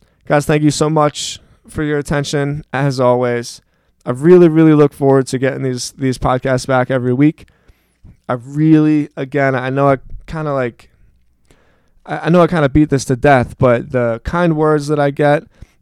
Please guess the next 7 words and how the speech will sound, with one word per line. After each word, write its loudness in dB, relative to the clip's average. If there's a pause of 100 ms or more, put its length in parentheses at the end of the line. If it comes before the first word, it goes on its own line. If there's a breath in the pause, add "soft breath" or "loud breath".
and -2
the, 0
the -4
subscribers 0
I 0
get, -4
like, -4